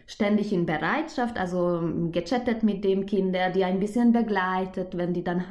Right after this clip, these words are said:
ähm, Frage gehabt haben. Und, ähm, wichtig war es, dass sie auch selber eventuell noch Bilder zu dem Geschichte zeichnen,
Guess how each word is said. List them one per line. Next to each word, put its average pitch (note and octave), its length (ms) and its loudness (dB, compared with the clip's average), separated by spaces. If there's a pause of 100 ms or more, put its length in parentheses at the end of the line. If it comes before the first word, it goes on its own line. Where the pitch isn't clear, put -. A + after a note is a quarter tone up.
ähm, F3+ 320 -2
Frage F3 440 -2
gehabt F3 360 -4
haben. F3+ 340 -4 (540)
Und, G3 640 0
ähm, F#3+ 640 -2
wichtig C4+ 520 -2
war A#3+ 200 2
es, A3+ 140 0
dass G3+ 160 -2
sie F#3+ 140 0
auch F3+ 180 0
selber B3 640 0
eventuell A3 540 2
noch G3+ 120 0
Bilder D4+ 520 0
zu C#4+ 140 -6
dem C4+ 160 2
Geschichte B3 480 -4
zeichnen, A3 720 2